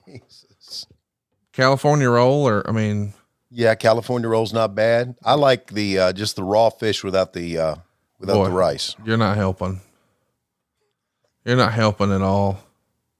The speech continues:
Speaker 1: Hmm.
Speaker 2: I'm just
Speaker 1: Anyway.
Speaker 2: curious, after a show, you think it's
Speaker 1: Mm.
Speaker 2: more like wasabi?
Speaker 1: Mm.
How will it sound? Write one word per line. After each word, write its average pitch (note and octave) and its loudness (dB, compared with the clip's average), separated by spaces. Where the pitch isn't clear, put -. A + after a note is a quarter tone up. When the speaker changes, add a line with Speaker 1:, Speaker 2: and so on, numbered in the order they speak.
Speaker 1:
Hmm. G#2 -10
Speaker 2:
I'm C#3 0
just E3 -2
Speaker 1:
Anyway. E3+ 2
Speaker 2:
curious, D3 0
after D3 -2
a B2 0
show, B2 -2
you G#2+ -20
think A#2+ -6
it's F#2+ -10
Speaker 1:
Mm. F2 -8
Speaker 2:
more A#2 -2
like A#2 0
wasabi? A#2+ -2
Speaker 1:
Mm. G#2 -4